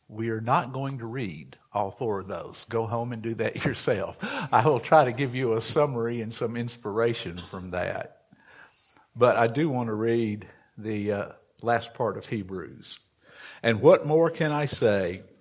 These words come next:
Time is too short for me to tell about Gideon, Barak, Samson, Jephthah, of David and Samuel and the prophets,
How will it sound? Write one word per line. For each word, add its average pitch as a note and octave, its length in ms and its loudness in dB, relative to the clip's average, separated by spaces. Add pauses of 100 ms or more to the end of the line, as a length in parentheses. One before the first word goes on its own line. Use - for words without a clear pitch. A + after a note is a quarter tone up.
Time C3 320 2
is A2 160 -4
too B2+ 200 -4
short B2 460 0
for A2+ 80 -10
me A2 220 -2
to G2 80 -4
tell A2 260 -2
about G2 400 -4
Gideon, G2 680 -4
Barak, G2+ 720 0 (380)
Samson, A2 720 -2
Jephthah, G2 680 -4
of F#2+ 200 -8
David C#3 440 -2
and C#3+ 120 -8
Samuel G2+ 600 -8
and G#2 160 -12
the A2+ 60 -14
prophets, - 640 -4